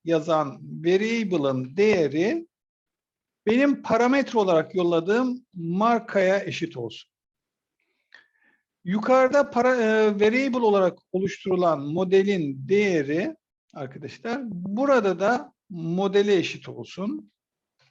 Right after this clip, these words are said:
Yukarıda yıl olarak oluşturulan variable'ın değeri benim parametre olarak gönderdiğim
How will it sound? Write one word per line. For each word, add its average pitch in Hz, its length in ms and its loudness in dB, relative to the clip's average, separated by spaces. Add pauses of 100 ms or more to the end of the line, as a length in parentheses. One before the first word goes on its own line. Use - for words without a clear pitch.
(1500)
Yukarıda 254 640 2
yıl 262 500 2
olarak 196 520 0
oluşturulan 165 720 0
variable'ın 175 720 -2
değeri 151 560 0
benim 214 680 -2
parametre 220 600 0
olarak 151 360 0
gönderdiğim 170 880 -4